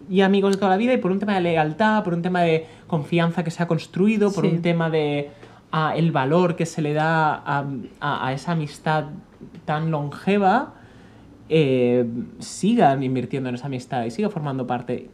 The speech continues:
Speaker 1: Entonces, yo simple-, en estos casos lo que hago es, no voy a quedar con tus amiguis,
Speaker 2: Ya.
Speaker 1: pero voy a quedar contigo,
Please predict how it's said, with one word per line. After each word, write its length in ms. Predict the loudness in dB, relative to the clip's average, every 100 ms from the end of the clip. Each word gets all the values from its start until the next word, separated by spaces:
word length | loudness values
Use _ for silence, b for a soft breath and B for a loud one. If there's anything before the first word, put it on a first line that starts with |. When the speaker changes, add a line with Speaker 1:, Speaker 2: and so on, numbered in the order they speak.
| -10
Speaker 1:
Entonces, 460 | -8 -6 -4 -6 b b b b -6 0
yo 160 | 0
simple-, 300 | 2 0 0
en 80 | 0
estos 240 | -2 -2
casos 260 | 0 2 2
lo 100 | 2
que 80 | 4
hago 180 | 2 2
es, 120 | -2 b b b
no 360 | 0 2 2
voy 220 | 4 4 4
a 160 | 2
quedar 400 | 2 2 2 0
con 240 | -4 -4 -4
tus 200 | -4 -2
amiguis, 720 | 0 0 2 4 4 0 -2
Speaker 2:
Ya. 300 | 0 0 -2
Speaker 1:
pero 300 | -2 -2 -2
voy 260 | 0 0 0
a 100 | -2
quedar 460 | -2 -2 -2 -4 -6
contigo, 800 | -6 -4 -2 0 2 2 0